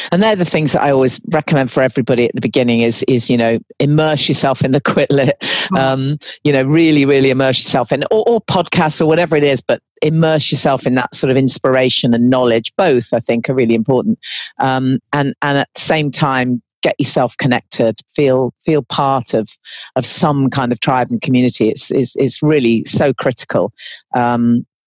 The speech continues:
Speaker 1: uh, you know, I mean, now more than ever, really, that you've, that, that you've got that support, I think, um, and you can share how you're really feeling, 'cause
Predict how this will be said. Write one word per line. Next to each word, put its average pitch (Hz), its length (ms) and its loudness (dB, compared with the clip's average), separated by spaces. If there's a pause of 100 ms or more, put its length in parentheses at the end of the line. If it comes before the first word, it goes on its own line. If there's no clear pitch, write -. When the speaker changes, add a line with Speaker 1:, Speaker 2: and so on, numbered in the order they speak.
(140)
Speaker 1:
uh, 120 220 0
you 135 160 0
know, 113 280 0
I 127 60 2
mean, 120 300 2
now 123 520 -2
more 135 180 0
than 127 120 -2
ever, 131 220 -2
really, 120 360 2
that - 180 -4
you've, 123 220 -2 (180)
that, 120 140 -2 (100)
that 135 100 -2 (240)
you've - 140 -14
got - 160 -2
that 139 160 -4
support, 120 560 0
I 113 80 -2
think, 113 400 -2 (380)
um, 123 420 0
and 139 140 0
you 123 60 0
can 143 120 -2
share 127 320 0
how 131 140 -2
you're 127 200 2
really 120 220 2
feeling, 120 400 0
'cause 147 240 -2